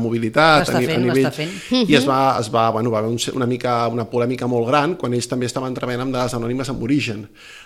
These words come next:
Speaker 1: Per
Speaker 2: Sí.
Speaker 1: tant, eh, s'ha de vigilar, perquè, eh, estem, estem justament, eh, mm, eh, posant el crit al cel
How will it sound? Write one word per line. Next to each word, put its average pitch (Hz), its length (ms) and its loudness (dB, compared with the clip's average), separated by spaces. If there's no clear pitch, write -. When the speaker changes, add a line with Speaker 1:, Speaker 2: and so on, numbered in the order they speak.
Speaker 1:
Per 110 160 -2
Speaker 2:
Sí. 127 80 -6
Speaker 1:
tant, 131 240 0
eh, 123 340 -4
s'ha - 140 -2
de 131 80 2
vigilar, 107 480 -2
perquè, 117 460 0
eh, 117 440 0
estem, 143 420 0
estem 139 400 0
justament, 143 560 0
eh, 123 340 -2
mm, 127 540 -2
eh, - 320 -8
posant 131 320 0
el 127 60 -2
crit 143 180 0
al 131 100 0
cel 139 280 2